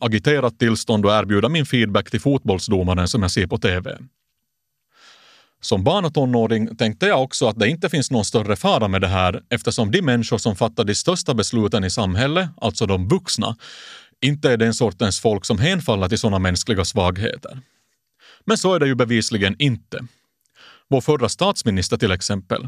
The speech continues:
han avfärdar med självklarhet expertutlåtanden på sin politiska handlingsplan som ovidkommande svammel från all världens docenter.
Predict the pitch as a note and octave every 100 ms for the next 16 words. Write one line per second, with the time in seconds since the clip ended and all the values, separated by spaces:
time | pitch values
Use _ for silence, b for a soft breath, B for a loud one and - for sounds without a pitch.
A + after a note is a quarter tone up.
0 | - - C#3+ F3+ C3+ A2+ A#2+ G#2 G2 F#2
1 | D3 F3+ D3 A2+ G2 G2+ F#2+ F#2 - -
2 | - - D#3 C#3 B2+ A2 A2 G2+ A2 G2
3 | F#2+ A#2 A#2+ G#2+ A2+ A#2 A2+ - G#2+ A2
4 | A2 G2 F#2 - B2+ E3+ F3+ B B B
5 | - A2+ D3 C#3 B2 G2 A#2+ G#2 G2 F#2+
6 | A#2+ A2+ G#2 F#2 A2+ G2 F#2+ - A#2 G2+
7 | G2 F#2 F2+ E2+ A#2+ G2+ - A#2 F#2 -
8 | A2+